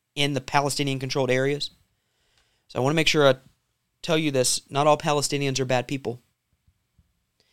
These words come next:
This aren't, this isn't Palestinian. These are Hamas terrorists. But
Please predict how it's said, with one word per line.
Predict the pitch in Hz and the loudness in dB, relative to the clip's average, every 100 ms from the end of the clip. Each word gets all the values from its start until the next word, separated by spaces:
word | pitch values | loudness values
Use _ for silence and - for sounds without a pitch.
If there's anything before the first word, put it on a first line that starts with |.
| _ - | _ -10
This | 135 | -4
aren't, | 143 143 | -4 -2
this | 143 139 | -2 -2
isn't | 156 147 | -2 -4
Palestinian. | - 160 139 - 143 127 101 - _ _ _ _ _ _ _ _ _ _ _ | 0 0 0 -2 -4 -4 -8 -12 _ _ _ _ _ _ _ _ _ _ _
These | 131 | -6
are | 135 | -4
Hamas | 135 127 131 160 - | -2 0 2 0 -4
terrorists. | - 143 120 110 - - _ _ _ _ _ _ _ _ _ _ _ _ _ _ _ _ _ _ _ _ _ - | -4 -2 0 -2 -4 -6 _ _ _ _ _ _ _ _ _ _ _ _ _ _ _ _ _ _ _ _ _ 6
But | 165 160 165 | 10 10 6